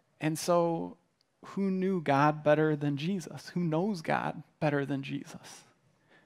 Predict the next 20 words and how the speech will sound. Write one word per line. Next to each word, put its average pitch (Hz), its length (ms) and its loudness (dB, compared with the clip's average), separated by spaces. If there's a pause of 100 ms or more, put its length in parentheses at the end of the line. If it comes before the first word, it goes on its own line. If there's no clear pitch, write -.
(160)
Nobody. 185 560 -6 (580)
We 165 140 -2
can 165 200 -4
trust - 600 -2
what 160 160 -2
he 160 100 2
tells 165 460 -2
us 139 380 -4 (420)
that 143 140 -4
our 143 140 -2
heavenly 160 500 0
Father 143 640 -2 (480)
is 139 160 -6
like. - 480 -10 (960)
And 160 140 -2
so 170 220 0
Luke 160 280 -2
chapter 180 380 0
fifteen 165 840 0 (720)
is 156 520 -2